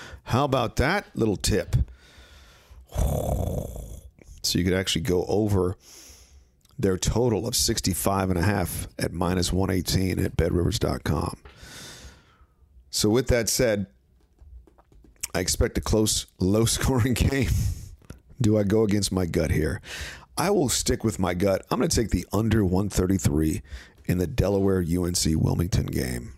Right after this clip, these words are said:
So Delaware may score over sixty-seven points, but hopefully Wilmington only scores sixty. So there you have it. Those are my plays tonight. L A Clippers plus five and a half at Golden State. Orlando Magic plus five and a half hosting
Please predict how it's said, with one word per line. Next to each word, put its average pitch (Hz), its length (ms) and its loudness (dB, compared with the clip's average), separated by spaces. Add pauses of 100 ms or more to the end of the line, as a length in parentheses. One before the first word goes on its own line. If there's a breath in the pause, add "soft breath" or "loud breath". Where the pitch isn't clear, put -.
(840)
So - 160 -6
Delaware 147 340 2
may 117 140 2
score 107 320 2
over 92 180 0
sixty-seven 85 640 -2
points, 82 340 0
but - 140 -2
hopefully 80 420 0 (460 loud breath)
Wilmington 92 420 -2
only 80 200 0
scores - 300 -2
sixty. - 560 -2 (1300 loud breath)
So - 140 -4
there 117 120 2
you 113 60 0
have 113 180 0
it. 87 40 -4
Those 113 200 2
are - 20 2
my 117 140 2
plays 113 340 2
tonight. 107 360 0 (460)
L 113 200 2
A 127 80 2
Clippers 113 440 0
plus - 280 0
five 107 280 0
and 110 60 2
a 110 60 2
half 107 160 -2
at 98 80 -2
Golden 98 240 2
State. 85 400 -2 (340 loud breath)
Orlando 110 580 2
Magic 95 540 0
plus 92 240 2
five 101 360 0
and 98 80 2
a 95 40 2
half 95 240 0
hosting 98 600 0